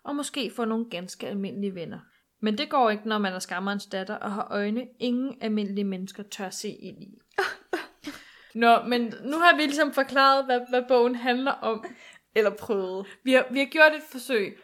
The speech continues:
Speaker 1: og så skal vi måske også lige, bare lige sige, at bogen er fra to tusind. Hvis man ikke har læst den endnu, så er det jeres egen skyld.
Speaker 2: Fordi den er nok, øh,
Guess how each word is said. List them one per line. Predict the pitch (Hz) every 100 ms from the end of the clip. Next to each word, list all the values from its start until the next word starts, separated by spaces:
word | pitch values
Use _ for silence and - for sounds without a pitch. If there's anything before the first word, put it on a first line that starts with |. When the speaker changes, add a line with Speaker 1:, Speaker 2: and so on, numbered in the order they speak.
| _
Speaker 1:
og | - 240
så | 262
skal | - 294
vi | 269
måske | 247 240 - 247
også | 247 247
lige, | 240
bare | 220 220
lige | 233
sige, | 233 - 269 277 294 -
at | 220 214 - _ _ _
bogen | 269 285 277
er | 254 254
fra | 254
to | 294 294
tusind. | - 285 254 233 240
Hvis | 262 262
man | 262
ikke | 285 320
har |
læst | 277 277 302 -
den | 277
endnu, | 254 277 269 _ _ -
så | 277
er |
det | 294
jeres | 302 247
egen | - 277 320
skyld. | - 285 262 - _ _
Speaker 2:
Fordi | - 220 220
den | 202
er | 208
nok, | 220 214 214 -
øh, | 220 202 190